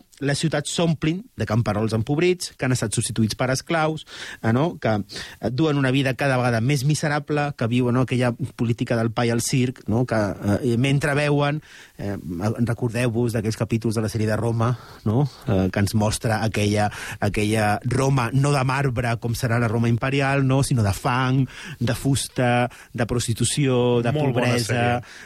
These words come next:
Speaker 1: de, de, de fetitxeria, de màgia. I, i, i mentre veuen cada vegada com el luxe dels privilegiats cada vegada és, és major.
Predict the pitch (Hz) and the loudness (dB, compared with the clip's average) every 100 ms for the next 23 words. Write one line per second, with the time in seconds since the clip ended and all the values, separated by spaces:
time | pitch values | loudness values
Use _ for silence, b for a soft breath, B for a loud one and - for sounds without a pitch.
0 | B 117 110 107 110 110 107 107 107 101 | B -2 0 0 0 0 2 4 4 2
1 | 101 107 117 123 120 - 117 110 117 110 | 0 -2 -2 0 0 0 0 2 2 2
2 | 110 104 104 117 113 117 107 98 104 101 | 2 2 0 0 0 0 0 0 0 0
3 | 95 B B B B 143 131 123 113 - | -2 B B B B 0 2 2 0 -2
4 | 107 107 92 - - 139 165 185 175 180 | -2 0 0 -2 -4 0 2 2 2 0
5 | 170 165 160 160 156 165 151 147 160 160 | 0 0 0 -2 -2 0 0 0 0 0
6 | 127 123 160 - 156 139 - 139 139 139 | 0 2 0 0 0 0 0 0 2 2
7 | 135 - - 113 110 98 110 123 101 92 | 0 -2 -2 0 0 0 0 -2 -2 -2
8 | - - - 85 85 67 73 | -2 -2 -2 0 0 0 -4